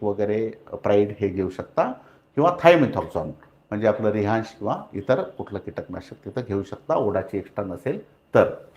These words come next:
सल्फरमध्ये शक्यतोवर बदल करू नका. सल्फर कारण बहुगुणी तिथं काम करतंय, अनेक कामं तिथं सल्फरचे आहेत. त्याच्यानंतर तुम्हाला, जर तुम्हाला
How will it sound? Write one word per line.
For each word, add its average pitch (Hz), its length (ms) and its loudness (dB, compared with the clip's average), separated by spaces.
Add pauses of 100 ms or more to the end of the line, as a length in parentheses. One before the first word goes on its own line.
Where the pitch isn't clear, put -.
(520)
सल्फरमध्ये 196 800 10 (120)
शक्यतोवर 180 560 2
बदल 131 320 2
करू 123 240 -2
नका. 123 260 -2 (140)
सल्फर 120 320 2
कारण 120 300 -2 (440)
बहुगुणी 147 720 6
तिथं - 420 0 (360)
काम 113 240 6
करतंय, 113 520 0
अनेक 160 380 0
कामं 107 220 0
तिथं 101 240 -10
सल्फरचे 90 640 -8 (120)
आहेत. 82 260 -6 (760)
त्याच्यानंतर 160 1120 6 (500)
तुम्हाला, 160 520 8 (320)
जर 214 200 12 (520)
तुम्हाला 160 460 8